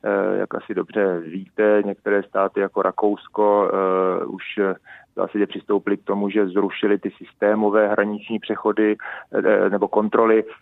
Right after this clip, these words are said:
a, a vrátili se nazpátek k namátkovým kontrolám. To samé, eh, bude i u nás na naší straně, to znamená, eh, ty, eh, hraniční hlídky už nebudou tak, tak důsledné a v zásadě si budou jenom vybírat, eh, z těch, eh, aut,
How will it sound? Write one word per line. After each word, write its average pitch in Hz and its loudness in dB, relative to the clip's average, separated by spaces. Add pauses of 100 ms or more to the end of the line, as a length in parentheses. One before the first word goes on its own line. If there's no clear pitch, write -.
a, 101 0
a 101 0
vrátili 101 0
se 107 -4
nazpátek 101 -2 (100)
k - -14
namátkovým 104 0
kontrolám. 104 2
To 101 -4
samé, 107 0
eh, - -10 (360)
bude 98 -2
i 107 0
u 107 -4
nás 101 4
na 101 0
naší 101 -4
straně, 104 -4
to 98 -8
znamená, 98 0
eh, 92 0 (100)
ty, 104 0 (340)
eh, 87 -6
hraniční 101 -2
hlídky 98 -8
už 98 -6
nebudou 104 2
tak, 107 2 (240)
tak 104 -2
důsledné 101 -2
a 95 2
v - -6
zásadě 98 0
si 110 -2
budou - -2
jenom 104 0
vybírat, 98 0 (120)
eh, 101 2 (420)
z - -20
těch, 98 -8 (140)
eh, 95 0
aut, 98 0